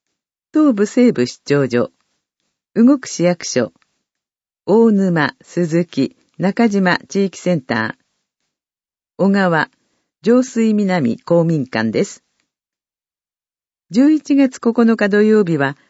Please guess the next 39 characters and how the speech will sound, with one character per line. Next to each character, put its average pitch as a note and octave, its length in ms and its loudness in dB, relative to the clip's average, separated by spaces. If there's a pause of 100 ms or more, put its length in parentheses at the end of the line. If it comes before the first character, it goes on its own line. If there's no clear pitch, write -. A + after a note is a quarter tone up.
(100)
午 B3+ 200 0
前 B3 200 4
八 F#3+ 300 -6
時 A#3 100 2
半 G3+ 260 -2
か B2+ 160 -4
ら A2+ 180 -4 (200)
午 G#3 140 0
後 D3 160 0
零 C4 220 4
時 A3+ 140 0
十 B3+ 220 2
五 G3+ 100 0
分 E3 220 -2
ま D3+ 120 -2
で B2 200 -2 (240)
市 - 180 -2
民 A#3+ 200 6
課 G#3+ 120 -2
で F#3+ 80 0
配 D#3 220 -4
布 C3 100 -14
し A#2 140 -8
ま A#2 120 -2
す。 - 180 -14 (1500)
都 G#3+ 140 0
庁 C#3+ 420 -2
案 D#3 240 -2
内 C3+ 260 -2
所、 A2+ 220 -4 (480)
東 B3 200 2
京 A3+ 220 2
都 C3 160 -4
住 G#3+ 220 0
宅 - 260 -6
供 F#3+ 180 0
給 F3+ 240 -2
公 E3 240 0
社、 - 260 -8